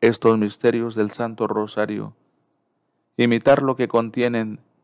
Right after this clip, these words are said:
y alcanzar lo que prometen. Por el mismo Jesucristo nuestro Señor. Amén.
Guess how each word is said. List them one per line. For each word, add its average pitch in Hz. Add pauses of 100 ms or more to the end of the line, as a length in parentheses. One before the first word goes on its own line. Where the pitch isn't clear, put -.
(240)
y 123
alcanzar 113 (120)
lo 113
que 110
prometen. 104 (1040)
Por 117
el 113
mismo 131
Jesucristo 107
nuestro 104
Señor. 98 (460)
Amén. 101